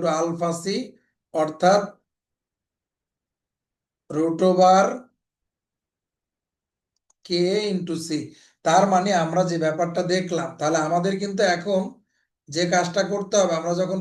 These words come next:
পিএইচ করব, আমাদের কিন্তু এইচ প্লাস টোটালটা লাগবে, এইচ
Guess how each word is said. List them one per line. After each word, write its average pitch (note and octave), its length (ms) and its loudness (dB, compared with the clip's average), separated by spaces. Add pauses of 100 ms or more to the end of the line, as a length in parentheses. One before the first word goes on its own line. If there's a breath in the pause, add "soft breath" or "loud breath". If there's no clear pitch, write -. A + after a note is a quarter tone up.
(100)
পিএইচ A3 340 2 (120)
করব, F#3+ 220 0 (580)
আমাদের F3+ 360 0
কিন্তু G3 160 -6 (100)
এইচ G3 120 -2 (100)
প্লাস G3 200 2 (140)
টোটালটা G#3+ 480 2 (100)
লাগবে, D3 300 -6 (320)
এইচ E3+ 140 -4